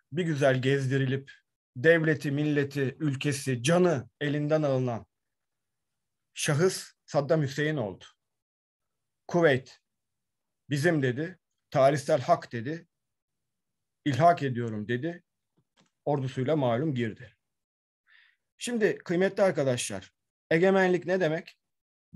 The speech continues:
Otuz yıldır orada egemen bir devlet kurulmuş.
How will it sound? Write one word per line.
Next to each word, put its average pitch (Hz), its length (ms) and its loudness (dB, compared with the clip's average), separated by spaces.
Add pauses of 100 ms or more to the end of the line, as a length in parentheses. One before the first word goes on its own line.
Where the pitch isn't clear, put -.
(720)
Otuz 175 400 -2
yıldır 151 240 0
orada 156 280 4
egemen 165 360 0
bir 147 100 -2
devlet 143 360 -2
kurulmuş. 127 640 -6